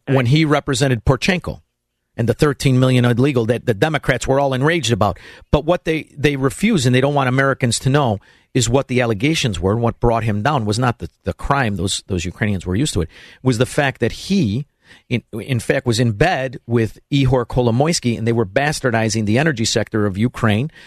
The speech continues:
Speaker 2: and starting the
Speaker 1: Right.
Speaker 2: beginnings of, of ethnic cleansing and killing Russian Jews in the Donbass. So that
Speaker 1: Right.
Speaker 2: none of this wants to be talked. And the whole time, at that time, Russia was saying, "Hey, you're killing Russian Jews,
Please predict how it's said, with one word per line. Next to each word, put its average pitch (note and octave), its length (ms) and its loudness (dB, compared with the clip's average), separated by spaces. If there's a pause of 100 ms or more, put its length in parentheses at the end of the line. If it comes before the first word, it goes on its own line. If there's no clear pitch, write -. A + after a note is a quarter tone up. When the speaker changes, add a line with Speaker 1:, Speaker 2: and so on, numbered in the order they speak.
(180)
Speaker 2:
and A#2+ 140 -2
starting C3 400 0
the A#2 80 0
Speaker 1:
Right. G#2 60 -4
Speaker 2:
beginnings C#3 580 2
of, A2+ 160 0
of G#2+ 320 -2
ethnic C#3 340 0
cleansing C#3 420 -2
and A2+ 140 -2
killing C#3+ 380 0
Russian B2 360 0
Jews C#3 520 0 (300)
in B2+ 100 -2
the B2 80 2
Donbass. - 540 -2 (680)
So F#3 160 2
that A3+ 160 0
Speaker 1:
Right. - 120 -10
Speaker 2:
none C4 200 0
of A#3+ 120 -4
this A#3 220 -2
wants G3 220 -2
to F3+ 80 -6
be F#3 60 -4
talked. B3 200 2 (220)
And E3+ 120 2
the E3+ 80 2
whole B3+ 240 -2
time, E3+ 400 -2 (120)
at C#3+ 160 0
that - 240 0
time, D#3 280 0
Russia F3+ 300 0
was D3+ 140 0
saying, C#3+ 300 0
"Hey, C#3+ 360 0 (320)
you're D3+ 240 2
killing G3 460 0
Russian D#3 400 0
Jews, G#2 400 0